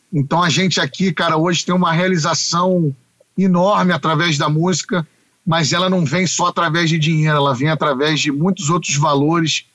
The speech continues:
que eu acho que são muito mais importantes que o dinheiro. E, e, e comigo o compromisso é ainda maior, porque a música, além de me proporcionar tudo isso que a gente conversou,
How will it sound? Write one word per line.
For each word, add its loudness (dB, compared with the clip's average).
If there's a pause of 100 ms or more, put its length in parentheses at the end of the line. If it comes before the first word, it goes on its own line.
(340)
que -2
eu 4
acho 0
que -6
são 0
muito 0
mais 2
importantes -2
que -2
o 2
dinheiro. 0 (540)
E, 2 (520)
e, 2
e 2
comigo 4
o 2
compromisso 2
é 0
ainda 0
maior, 0
porque -6
a 0
música, -2 (400)
além 0
de 0
me 0
proporcionar -2
tudo 0
isso -2
que -4
a 0
gente -2
conversou, 0